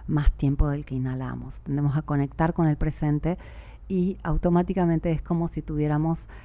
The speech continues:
este, un, una perilla y pudiéramos modular la velocidad del tiempo. Entonces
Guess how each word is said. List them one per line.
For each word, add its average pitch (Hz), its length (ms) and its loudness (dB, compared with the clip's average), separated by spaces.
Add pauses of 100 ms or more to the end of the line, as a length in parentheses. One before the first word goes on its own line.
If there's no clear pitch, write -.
(220)
este, 135 720 2 (800)
un, 151 340 2
una 147 300 2
perilla 156 680 0 (320)
y 156 100 -10
pudiéramos 151 600 0
modular 151 840 2 (680)
la 147 160 2
velocidad 139 720 -2 (140)
del 135 280 -4
tiempo. - 680 -4 (500)
Entonces 143 600 -6